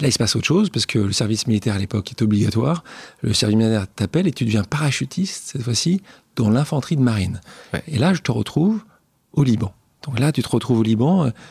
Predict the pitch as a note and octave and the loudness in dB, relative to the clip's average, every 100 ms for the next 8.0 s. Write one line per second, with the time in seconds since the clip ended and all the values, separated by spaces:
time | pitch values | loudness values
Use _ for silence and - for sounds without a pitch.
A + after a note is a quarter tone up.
0 | - C3 A#2 A2+ - A#2 - B2+ E3 - | -12 -4 0 0 -2 -2 -2 0 0 0
1 | C#3 - B2+ C3+ C3 A2+ A2 A2+ B2 A#2 | -2 0 2 2 2 0 0 2 2 2
2 | F#3+ G3 - - - _ - C3+ D3 E3+ | 0 0 -10 -20 -20 _ -4 0 2 4
3 | F3 A#2 - B2 F3 - A2+ G#2 - _ | 4 2 -4 0 0 2 0 0 -10 _
4 | B2 A2 B2+ - A#2+ A#2+ - - A2 G#2+ | -6 0 0 0 -2 -2 -2 -4 -2 -2
5 | A#2 - D3 A#2+ C#3 F3 C3 - G#2 - | 0 0 0 0 0 0 -2 -4 -6 -2
6 | D3 E3 D3+ - - - - A#2 - - | -2 0 -2 -6 -20 -14 -4 -4 -4 -2
7 | A#2 A#2 C#3 B2 A#2+ A2+ A2+ G#2 G2 | 0 0 -2 -2 -2 0 2 2 0